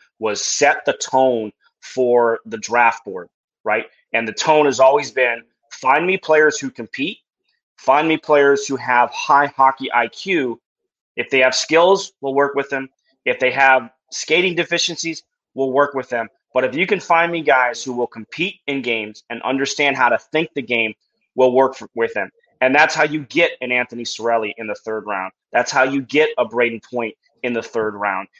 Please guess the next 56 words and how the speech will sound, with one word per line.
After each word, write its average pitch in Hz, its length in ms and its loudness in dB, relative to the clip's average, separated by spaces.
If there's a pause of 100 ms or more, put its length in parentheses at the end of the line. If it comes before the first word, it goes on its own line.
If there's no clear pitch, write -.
(100)
And 127 160 0
then 135 120 2
they 135 100 4
see 165 300 -2
something 139 420 0
in 123 80 -2
guys 120 420 2
like 135 280 2
Yanni 113 280 -2
Gourde, 110 360 -4
who 117 80 -14
was 110 120 -10
cut - 300 -2
free 156 320 -2
in 135 200 -4
the 135 60 0
middle 151 360 4
of 127 100 0
the 113 80 -14
season 156 600 -2
by 117 140 2
the 117 80 -2
San 139 280 -4
Jose 123 420 0
organization. 117 840 -2 (320)
And 190 100 2
it 240 100 2
took 233 200 0
a 220 40 -10
couple 214 300 2
years 143 460 -2 (380)
for 156 140 -4
Yanni 147 280 2
Gourde 135 300 2
to 127 80 -10
make 123 260 -2
the 135 100 -6
N 123 80 -2
H 123 180 -8
L 117 140 0
level. 120 300 0
And 120 100 -4
you 123 100 -10
look 165 200 -2
at 123 100 4
it 107 100 -6
now 156 220 0
and 139 80 -4
you 113 80 -16
go, 113 180 -2
"How 165 140 -6
did 180 180 -8
anybody 135 520 -2
not 123 200 -2
see 202 400 -8
this 107 480 -6